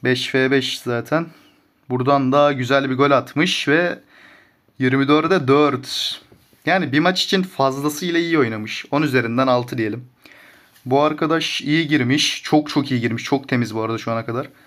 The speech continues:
Çok yüksek bir puan alacak. Devamında ne oluyor? Dogu kesiyor.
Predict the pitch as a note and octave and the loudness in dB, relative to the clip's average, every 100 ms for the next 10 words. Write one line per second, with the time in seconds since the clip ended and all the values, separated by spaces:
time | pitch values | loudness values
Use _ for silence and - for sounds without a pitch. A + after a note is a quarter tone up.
0 | _ _ _ _ - - C#3 C3+ - C#3+ | _ _ _ _ -6 -2 -2 -2 -2 -2
1 | C#3 B2+ C#3+ C3+ A2+ A#2 A#2+ B2+ C3+ C#3+ | -4 0 2 2 -2 -2 0 2 2 2
2 | D3 A#2+ B2+ C3+ B2 C3+ B2+ - A#2+ C#3+ | 0 0 0 0 0 0 -4 -2 -2 -2